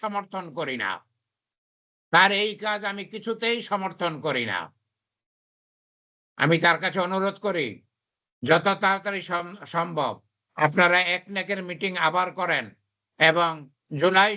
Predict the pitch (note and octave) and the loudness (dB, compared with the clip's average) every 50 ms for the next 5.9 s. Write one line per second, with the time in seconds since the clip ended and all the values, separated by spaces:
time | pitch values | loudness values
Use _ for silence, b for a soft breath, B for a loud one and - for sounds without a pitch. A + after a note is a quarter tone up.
0 | G3+ G#3 G#3 G3 G3 G3 F#3 D#3+ G3+ F#3+ F3+ E3 D#3+ E3+ F#3+ G3 F#3+ E3+ F3+ F#3 | -4 -8 -8 -6 -6 -8 -8 -6 -6 -6 -4 -4 -4 -4 -4 -6 -8 -8 -10 -10
1 | F3+ F3 E3 D3 _ _ _ _ - G3 E3+ C#3+ F#3+ F3+ F3 D#3 C3 F3+ F3 E3 | -10 -10 -14 -20 _ _ _ _ 4 4 4 4 2 -2 -2 -4 -4 -2 -2 -2
2 | D3+ C#3+ C3 _ _ _ _ _ _ _ _ _ _ _ _ _ _ _ _ _ | -2 -4 -6 _ _ _ _ _ _ _ _ _ _ _ _ _ _ _ _ _
3 | _ _ _ _ _ _ _ _ - E3 E3 E3+ E3+ E3+ D#3+ D#3 D#3 D3+ C3 B2+ | _ _ _ _ _ _ _ _ -2 0 0 0 -2 -2 -2 -2 -2 -2 -4 -4
4 | A2+ A#2+ G2+ F2+ E2+ E2 E2 _ _ _ _ _ _ _ _ _ _ _ _ _ | -6 -6 -8 -8 -10 -16 -20 _ _ _ _ _ _ _ _ _ _ _ _ _
5 | _ _ _ _ _ _ _ _ _ _ _ _ _ _ - D3+ D#3+ E3 | _ _ _ _ _ _ _ _ _ _ _ _ _ _ 2 2 2 4